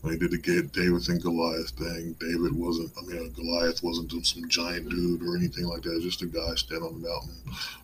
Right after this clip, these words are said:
representing the, the height difference, pretty much. But it wasn't a big thing where it has to be accurate. Every time they make a movie, it doesn't have to have s-, special effects. It doesn't have to have this visual, uh, grand scheme thing to catch your eye.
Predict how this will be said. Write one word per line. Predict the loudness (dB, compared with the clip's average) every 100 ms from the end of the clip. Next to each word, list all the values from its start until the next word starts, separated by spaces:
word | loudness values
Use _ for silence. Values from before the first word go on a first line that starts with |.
| 0
representing | 2 2 2 2
the, | 2 -2 -6
the | -2
height | 0 0 -4
difference, | -10 -10 -10 -10 -12 -8
pretty | -6 -6
much. | -6 -8 -8 -12 -10 -10 -10 -12 -2
But | 2
it | 4
wasn't | 4 4 4
a | 2 2
big | -2 -2
thing | 0 0 0
where | 0
it | 0
has | 2 0
to | -2
be | -2 -2 -2
accurate. | -4 -4 -2 2
Every | 2
time | 2 0 0
they | 0 0
make | 0 -2
a | -2
movie, | 0 0 0
it |
doesn't | 0 -2 -2 -4
have | -2 -2 -2
to | -2 -4
have | -4
s-, | -6 -6 -10 -8 -6 -8 -10 -6
special | -2 -2 -2
effects. | -4 -2 -2 0
It | 2
doesn't | 2 2 -2
have | -2
to | -2 0
have | 0 0
this | -4 -4
visual, | 0 0 2 0 0 -4 -8 -14 -12 -12 -8 -2
uh, | -2 -2 -8 -12
grand | 4 6 8 6
scheme | 4 6 6 8 4 0 -2
thing | 2 4 2 -2 -8
to | -4
catch | 0 0 2
your | 4
eye. | 4 2